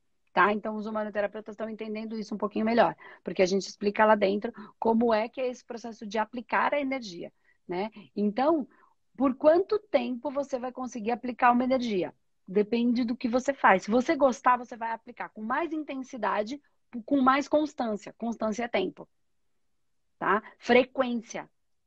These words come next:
Não a frequência, é, em hertz, mas a frequência em que você vai fazer aquilo. Por exemplo, eu faço com frequência o programa Você Tem Fome de Quê?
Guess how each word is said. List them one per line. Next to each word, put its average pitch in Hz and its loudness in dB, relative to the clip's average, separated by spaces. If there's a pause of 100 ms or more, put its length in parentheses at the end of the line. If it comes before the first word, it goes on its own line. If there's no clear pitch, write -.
(300)
Não 277 0
a 349 0
frequência, 262 -2 (300)
é, 202 -2
em 240 2
hertz, 202 2
mas 202 0
a 208 -2
frequência 285 -2
em 294 -2
que 285 -10
você 277 -2
vai 254 -2
fazer 254 -6
aquilo. 180 -8
Por 214 0
exemplo, 208 0 (200)
eu 208 4
faço 214 2
com 247 -8
frequência 269 0
o 277 -2
programa 262 -2
Você 262 -10
Tem 262 -12
Fome 269 -8
de 311 -12
Quê? 233 -6